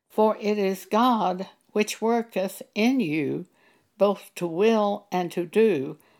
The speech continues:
of his good pleasure." Do all things without murmurings and disputings. We don't have to struggle with these people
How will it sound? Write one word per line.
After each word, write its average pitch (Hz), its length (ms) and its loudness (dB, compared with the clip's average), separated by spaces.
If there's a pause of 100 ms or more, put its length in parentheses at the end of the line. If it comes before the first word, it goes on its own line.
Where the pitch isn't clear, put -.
(200)
of 175 300 -4
his 254 380 0
good 147 280 -2
pleasure." - 520 -6 (1200)
Do 294 360 2
all 254 320 0
things 202 540 -4
without 190 500 -8
murmurings 185 840 -4 (140)
and 196 320 -4
disputings. - 1120 -8 (1600)
We 302 180 0
don't 330 240 0
have 233 460 -4
to 185 120 -8
struggle 185 800 -6 (100)
with 175 280 -6
these 151 540 -6
people 151 540 -10